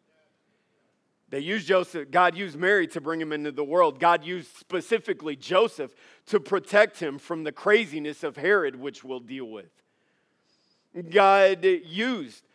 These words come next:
Joseph and Mary to prepare him in the early years of his adolescence. Again, they did not cause Jesus to be who he is. He is the Son of God.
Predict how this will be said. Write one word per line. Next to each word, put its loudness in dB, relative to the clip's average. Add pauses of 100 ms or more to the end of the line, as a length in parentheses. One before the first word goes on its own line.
(260)
Joseph 2 (100)
and 0
Mary 0
to -10
prepare 0
him -4 (260)
in -2
the -4
early 2
years -4
of 0
his -2
adolescence. -2 (220)
Again, -2 (220)
they 2
did -4
not 0
cause 10
Jesus -10
to -4
be -6
who -4
he -6
is. -2 (240)
He 0
is -2
the -4
Son -2
of -4
God. 6